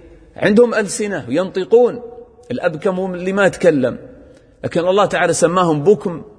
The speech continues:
لماذا؟ لأنهم ما ينطقون بماذا؟ بالحق، ما ينطقون بالخير، يعرف الحق لكن يكتم، ما يتكلم، يصر، يعاند، فكأنه أبكم والعياذ بالله. بكم عمي،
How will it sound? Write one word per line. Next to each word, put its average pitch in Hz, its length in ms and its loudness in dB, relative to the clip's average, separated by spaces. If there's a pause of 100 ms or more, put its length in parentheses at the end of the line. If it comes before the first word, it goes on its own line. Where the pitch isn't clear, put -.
(120)
لماذا؟ 147 580 0 (420)
لأنهم 139 180 0
ما 190 120 2
ينطقون 175 480 0
بماذا؟ 139 600 0 (640)
بالحق، 139 600 -2
ما 165 80 4
ينطقون 202 380 2
بالخير، 160 420 4
يعرف 226 300 2
الحق 190 260 -2
لكن 156 220 -2
يكتم، 160 340 -2 (160)
ما 180 140 -2
يتكلم، - 460 -2 (320)
يصر، 147 320 4
يعاند، 131 560 0 (840)
فكأنه 220 600 4
أبكم 151 420 -2
والعياذ 123 300 -4
بالله. 143 460 -8 (260)
بكم 156 540 0 (960)
عمي، 180 520 4